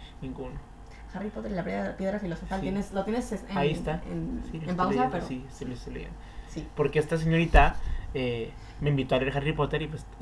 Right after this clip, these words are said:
Speaker 2: No, no,
Speaker 1: chido.
Speaker 2: no. Le ordené que
Speaker 1: No.
Speaker 2: leyera Harry Potter porque para ser mi pareja, para que funcione esta relación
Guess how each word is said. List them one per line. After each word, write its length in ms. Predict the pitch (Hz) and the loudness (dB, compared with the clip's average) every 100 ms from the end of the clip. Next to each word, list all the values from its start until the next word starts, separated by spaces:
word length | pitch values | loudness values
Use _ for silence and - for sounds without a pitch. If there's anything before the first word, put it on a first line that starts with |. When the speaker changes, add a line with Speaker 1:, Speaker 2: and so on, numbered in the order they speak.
| 233 | 4
Speaker 2:
No, 100 | 202 | 6
no, 60 | 170 | 6
Speaker 1:
chido. 160 | 165 165 | 4 2
Speaker 2:
no. 160 | - - | 0 -2
Le 160 | 220 226 | 2 4
ordené 680 | 202 196 208 214 233 247 | 4 4 4 4 4 0
que 80 | 349 | 2
Speaker 1:
No. 80 | 302 | 2
Speaker 2:
leyera 220 | 247 240 240 | 2 2 0
Harry 180 | 214 | 0
Potter 280 | 214 180 208 | 0 0 -2
porque 200 | 196 185 | -4 -4
para 200 | 180 175 170 | 2 2 2
ser 160 | 208 | 0
mi 80 | 269 | 0
pareja, 720 | 254 214 254 240 190 220 - - | 2 4 2 2 2 2 -2 4
para 220 | 208 202 | 6 6
que 80 | 214 | 2
funcione 540 | 254 254 240 302 370 415 392 320 | 6 6 6 2 2 4 4 4
esta 220 | 370 339 | 4 4
relación 580 | 233 180 - 165 185 | 4 2 2 -2 -2